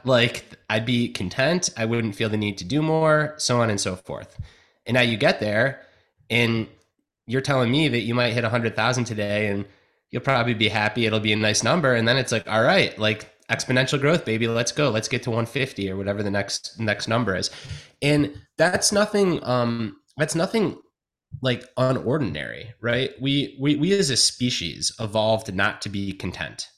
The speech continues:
It is not in our nature to be content. The reason for this is way back, our prehistoric a-, a-, ancestors on the savannah, there was tons of scarcity, right?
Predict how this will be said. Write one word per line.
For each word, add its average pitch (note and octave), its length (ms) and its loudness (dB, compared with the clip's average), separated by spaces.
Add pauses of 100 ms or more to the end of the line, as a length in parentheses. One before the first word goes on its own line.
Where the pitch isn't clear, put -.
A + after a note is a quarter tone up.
(560)
It A#2 80 -2
is G#2+ 100 -2
not A#2+ 340 0
in B2+ 120 0
our A#2 80 2
nature A2 360 0
to G2+ 140 -6
be F#2 140 -6
content. - 500 -10 (540)
The G2+ 80 -2
reason D#3+ 240 2
for D#3+ 120 -2
this B2 460 0
is G2 340 -4
way D#3+ 460 2
back, A#2 540 0
our G#2+ 80 -4
prehistoric A#2+ 580 -2
a-, G#2 220 -2 (120)
a-, A2 240 -2
ancestors G#2+ 760 -2
on C3 140 2
the B2+ 60 0
savannah, F2 560 -4 (1120)
there C#3 100 4
was C#3 120 4
tons C#3 420 0
of G#2 120 -6
scarcity, - 600 -2 (260)
right? A#2 260 0